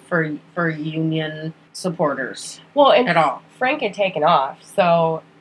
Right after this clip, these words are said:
Speaker 2: the James Samuel family literally had no idea where he was. No idea.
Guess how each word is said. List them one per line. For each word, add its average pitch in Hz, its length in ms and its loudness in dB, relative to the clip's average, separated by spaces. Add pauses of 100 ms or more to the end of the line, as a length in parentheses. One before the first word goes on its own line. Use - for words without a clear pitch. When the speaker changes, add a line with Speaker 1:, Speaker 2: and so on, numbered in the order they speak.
(120)
Speaker 2:
the 226 80 4
James 214 480 -2
Samuel 202 480 -2
family 175 380 -4
literally 180 480 -4
had 165 220 -8
no 180 300 -4
idea 160 280 -4
where 147 180 -6
he 151 140 -14
was. - 360 -10 (400)
No 202 320 0
idea. 160 380 -2